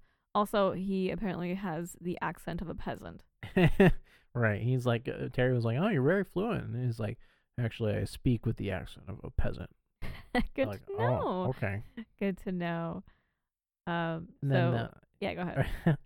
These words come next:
Speaker 2: <laughs> they go back to Shaw's, and there's another divorce party happening
Speaker 1: <laughs>
Speaker 2: with another cake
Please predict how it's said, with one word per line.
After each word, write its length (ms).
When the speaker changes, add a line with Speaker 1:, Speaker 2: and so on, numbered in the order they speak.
Speaker 2:
<laughs> 200
they 100
go 180
back 300
to 160
Shaw's, 640
and 160
there's 180
another 460
divorce 360
party 280
happening 520
Speaker 1:
<laughs> 600
Speaker 2:
with 260
another 340
cake 460